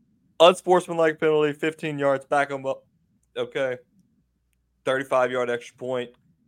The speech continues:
shank. And Mississippi State holds on to win that game. I don't remember what the final score was, but it was, uh, it was close. A one-point difference. Um,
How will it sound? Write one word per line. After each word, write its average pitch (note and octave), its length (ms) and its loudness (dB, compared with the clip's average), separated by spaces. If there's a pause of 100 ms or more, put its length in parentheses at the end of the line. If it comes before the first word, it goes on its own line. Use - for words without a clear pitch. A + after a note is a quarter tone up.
shank. - 720 -8 (640)
And F#2 320 -8 (120)
Mississippi F#2+ 320 -16
State F2+ 280 -6
holds F#2 240 -10
on F2+ 200 -8
to F2+ 40 -10
win F2+ 160 -10
that F2+ 160 -14
game. F#2+ 220 -8
I G2+ 60 -6
don't A2 80 -4
remember F#2+ 220 -8
what F2+ 120 -8
the - 80 -20
final F2 240 -12
score F#2 260 -10
was, F2+ 220 -12
but - 180 -12
it F#2 60 -12
was, - 340 -20
uh, E2+ 160 -14 (120)
it - 80 -20
was - 160 -20
close. - 420 -8 (300)
A G2 80 -10
one-point G2 500 0
difference. - 460 -10 (480)
Um, G2+ 720 2